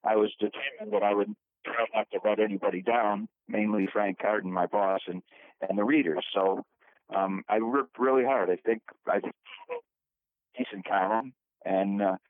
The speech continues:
so in nineteen eighty-five, W H A M out of the cool blue sky called me up. Jeff Howlett, I believe, uh, was the, one of the guys behind it. And he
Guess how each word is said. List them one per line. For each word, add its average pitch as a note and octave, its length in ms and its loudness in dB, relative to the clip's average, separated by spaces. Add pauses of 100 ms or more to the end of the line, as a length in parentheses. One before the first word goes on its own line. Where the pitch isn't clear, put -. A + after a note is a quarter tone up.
(260)
so A#2+ 100 2
in A2+ 60 2
nineteen A#2+ 380 2
eighty-five, A2 640 2 (920)
W G#2+ 300 4
H A2+ 220 2
A A2+ 60 4
M A2+ 320 2
out F#2+ 120 4
of G2 60 2
the - 180 -4
cool A2 160 -4
blue G2 120 -2
sky G2 320 0
called F#2 320 -2
me F#2 100 -4
up. G#2+ 200 0 (960)
Jeff A#2+ 200 2
Howlett, A2+ 420 0 (180)
I G#2 160 2
believe, A2 320 4 (220)
uh, F#2+ 180 2
was F#2+ 200 -2 (100)
the, F#2+ 280 2 (340)
one A2+ 160 2
of G#2+ 60 4
the G#2+ 80 2
guys G#2+ 280 4
behind A2+ 320 0
it. G#2 140 2 (600)
And A#2+ 180 2
he A#2 140 6